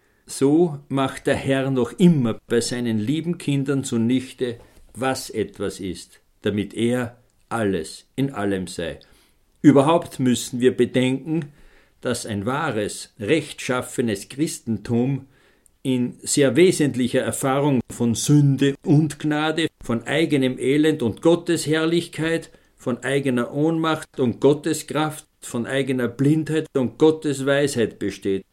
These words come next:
und dass wir von demselben eigentlich nichts mehr verstehen, als wir davon erfahren.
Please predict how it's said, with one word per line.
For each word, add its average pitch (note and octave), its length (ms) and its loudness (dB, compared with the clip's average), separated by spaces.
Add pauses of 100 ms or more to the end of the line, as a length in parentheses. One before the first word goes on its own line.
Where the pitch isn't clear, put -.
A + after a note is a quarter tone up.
(100)
und G#2 240 -10
dass A#2 240 -4
wir C#3 360 0 (340)
von B2 180 -2
demselben A2 720 0 (160)
eigentlich A#2+ 500 -2
nichts C#3 400 -2
mehr B2+ 300 0
verstehen, C#3+ 680 -4 (260)
als C3+ 220 -2
wir B2+ 120 2
davon B2 480 -2
erfahren. A2 640 -4